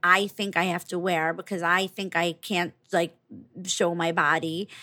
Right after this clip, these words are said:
And I believe if I get a stylist that she's gonna be a better objective, like,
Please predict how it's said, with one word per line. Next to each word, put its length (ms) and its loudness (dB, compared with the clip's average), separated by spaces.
And 200 4
I 200 4
believe 420 0
if 160 -4
I 80 0
get 220 -2
a 40 -4
stylist 680 4
that 140 -4
she's 440 -6
gonna 420 0
be 320 -2
a 80 2
better 420 2
objective, 840 -2
like, 280 0